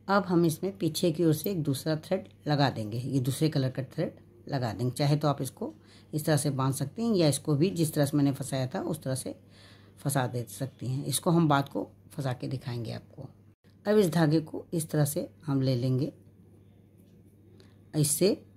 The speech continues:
तीन हम चेन बनाएंगे। ये हमारी एक डबल क्रोशिया हो गई है। जहाँ से हमने तीन चेन,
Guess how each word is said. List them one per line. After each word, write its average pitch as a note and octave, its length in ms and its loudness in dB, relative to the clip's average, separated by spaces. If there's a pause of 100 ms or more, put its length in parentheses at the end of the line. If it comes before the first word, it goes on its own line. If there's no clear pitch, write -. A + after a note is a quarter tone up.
(160)
तीन D#3+ 180 8
हम D#3 180 6 (200)
चेन C#3 240 2
बनाएंगे। C3 460 0 (1040)
ये E3 100 4
हमारी D3 300 6
एक C#3 100 4
डबल C3+ 200 2
क्रोशिया C#3 360 -4
हो C3 120 0
गई B2+ 180 -4
है। A3+ 180 -4 (120)
जहाँ D3 240 4
से D3 140 0
हमने C#3 280 4 (340)
तीन D3+ 160 4
चेन, B2 220 0